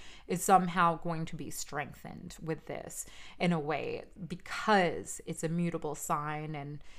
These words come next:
it's adaptable. And so this is going to give us some adaptability, um, you know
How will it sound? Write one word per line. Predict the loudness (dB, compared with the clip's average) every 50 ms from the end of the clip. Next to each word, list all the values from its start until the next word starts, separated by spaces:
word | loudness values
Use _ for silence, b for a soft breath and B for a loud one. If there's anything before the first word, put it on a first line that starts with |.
| B B
it's | -4 -4 0 0
adaptable. | 0 2 4 6 6 6 6 4 2 -2 -4 -2 -2 -2 -2 -2 -2 -2 -4 -4 -6 -6 -4
And | -2 -2 -2 -2 -4
so | -4 0 0 0
this | 0 -2 -4 -6
is | -6 -8 -4
going | -2 -2 -2 0 -2
to | -2 -2 -2 -2 -2 -4 -6 -8 -10 -12 -12 -14 -2
give | 2 4 6 6 6
us | 4 4 2 -2
some | -4 -4 -4
adaptability, | -6 -4 -2 0 0 0 -2 -6 -10 -6 -2 2 4 4 4 2 0 -4 -6 -10 -12 B B B B B B B B B B B -2
um, | 0 0 0 0 -2 -4 -6 -8 -8 -10 -10 -10 -10 -6
you | -6 -6
know | -6 -6 -8 -8 -10 -10